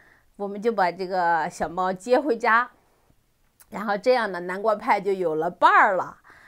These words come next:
南瓜派是个小男孩儿，当然他就是刚出生就给 fix 了，就，就等于是太监了。然后这个小女孩儿呢，现在就是给她起了，布布给她起了个名字叫椰子，叫 coconut。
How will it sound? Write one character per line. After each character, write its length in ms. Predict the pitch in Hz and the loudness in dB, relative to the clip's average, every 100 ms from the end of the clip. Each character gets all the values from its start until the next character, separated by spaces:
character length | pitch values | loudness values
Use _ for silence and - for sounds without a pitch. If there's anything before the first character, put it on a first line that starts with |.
| - _ - | -20 _ -12
南 160 | 214 | -6
瓜 120 | 254 330 | 0 0
派 220 | 427 359 | 0 -2
是 80 | 330 | -2
个 80 | |
小 160 | 302 220 | -2 -2
男 260 | 202 196 302 | -2 -2 2
孩 120 | 208 | 2
儿， 100 | 196 | 2
当 180 | 247 269 | 2 0
然 160 | 240 | 0
他 280 | 233 254 226 | 2 4 4
就 180 | 226 220 | 2 -4
是 80 | 226 | -6
刚 180 | 240 | -6
出 200 | 233 240 | -4 0
生 240 | 233 233 226 | 0 -2 -4
就 200 | 220 202 | -4 -4
给 380 | 185 180 170 175 | -6 -10 -10 -12
fix 680 | - - 302 - - - 156 | -12 -2 -2 -4 -18 -10 -8
了， 180 | 156 | -8
就， 240 | 170 175 165 | -10 -10 -8
就 160 | 214 | -6
等 180 | 214 208 165 | -4 -4 -4
于 120 | 190 | -6
是 100 | 226 | -8
太 260 | 226 320 233 | -6 -2 -2
监 220 | 180 151 | -2 -8
了。 140 | 131 - - - - _ | -10 -16 -20 -20 -20 _
然 140 | 247 277 | 0 2
后 140 | 392 | 2
这 160 | 349 339 | 0 -4
个 80 | |
小 300 | 359 - 269 | -6 4 4
女 160 | 294 302 | 6 2
孩 180 | 226 214 | 0 0
儿 120 | 208 | 0
呢， 200 | 220 220 | 0 -2
现 220 | 226 233 | -2 -2
在 180 | 233 214 | -2 -2
就 160 | 220 269 | -4 -4
是 240 | 254 226 - - | -2 -2 -4 -14
给 120 | - 254 | -2 0
她 160 | 285 | 2
起 240 | 285 240 214 | 0 -2 -4
了， 100 | 226 | -4
布 180 | 311 | -4
布 120 | 294 240 | -2 0
给 80 | |
她 80 | 220 | 0
起 180 | 226 - | -2 -6
了 60 | 196 | -8
个 80 | |
名 240 | 196 190 226 | -6 -6 0
字 120 | 240 | 0
叫 280 | 226 240 214 | 0 2 2
椰 440 | 202 269 311 302 | 2 4 8 6
子， 200 | 226 175 | 4 -8
叫 180 | - 196 | -4 -4
coconut。 720 | - - 381 - 262 185 147 | -4 -2 -2 0 -6 -4 -10